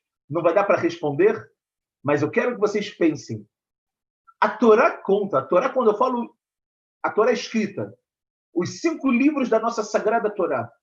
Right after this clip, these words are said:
ela nos conta algo sobre alguém que ficou em cima do muro?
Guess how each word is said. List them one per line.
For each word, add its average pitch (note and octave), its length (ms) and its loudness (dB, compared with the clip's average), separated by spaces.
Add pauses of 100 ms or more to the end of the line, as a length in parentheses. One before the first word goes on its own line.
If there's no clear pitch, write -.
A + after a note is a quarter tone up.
(800)
ela G#4 240 4
nos D4 200 0
conta C#4 400 2
algo E3 800 2 (320)
sobre A3+ 380 2
alguém G3+ 420 2
que B3+ 140 -8
ficou G3+ 680 4 (360)
em F3+ 120 -4
cima A#3+ 260 -2
do D#3 140 -2
muro? D#3 480 -6